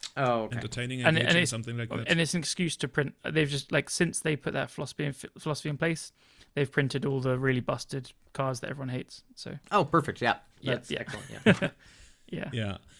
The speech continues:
Speaker 2: So I read about that. Oh, where was it? I, I could say Reddit, but I think it was somewhere else. Somebody posted, like, a report from Hasbro, actually, which sa-, which says that by now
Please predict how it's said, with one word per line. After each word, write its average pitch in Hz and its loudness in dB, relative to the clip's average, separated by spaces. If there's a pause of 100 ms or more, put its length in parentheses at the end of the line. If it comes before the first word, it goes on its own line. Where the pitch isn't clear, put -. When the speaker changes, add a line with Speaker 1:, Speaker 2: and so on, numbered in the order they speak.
(280)
Speaker 2:
So 131 -2 (540)
I 196 2 (320)
read 123 2
about 120 0
that. 113 -2
Oh, 143 -2
where 135 -2
was 131 0
it? 110 0
I, 127 0
I 143 4
could 196 4
say 139 4
Reddit, 120 2
but 131 -4
I 127 0
think 143 0
it 123 -2
was 123 0
somewhere 117 0
else. 127 0 (240)
Somebody 160 2
posted, 139 0
like, 120 0
a 117 2
report 117 0
from 107 -2
Hasbro, 98 0
actually, 113 -2
which 110 -2
sa-, 110 2
which - -2
says 113 4
that 110 -2
by 110 2
now 110 0